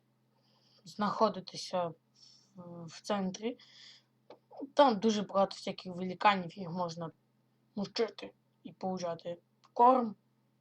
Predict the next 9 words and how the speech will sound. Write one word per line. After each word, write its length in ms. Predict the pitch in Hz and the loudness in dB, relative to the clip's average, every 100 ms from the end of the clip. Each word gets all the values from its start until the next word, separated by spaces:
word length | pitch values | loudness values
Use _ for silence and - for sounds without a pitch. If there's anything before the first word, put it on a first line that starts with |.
| _ _ _ _ _ _ _ _ _ _ _ _ _ _ _ _ _ _ _ - - _ | _ _ _ _ _ _ _ _ _ _ _ _ _ _ _ _ _ _ _ -16 -16 _
Так, 280 | - - - | -14 -14 -12
ну 140 | 175 | -10
я 80 | 160 | -8
вже 220 | - 220 | -4 0
бачу 400 | 226 262 262 254 - - - - - - - | 6 6 6 -2 -4 -14 -14 -14 -16 -18 -8
тут 160 | 233 | -6
багато 540 | 214 233 214 226 226 220 | -2 -2 2 0 0 -8
таких. 680 | 214 - 214 101 - - 233 | -10 -10 -10 -10 -10 -10 -4
О, 240 | 226 | -2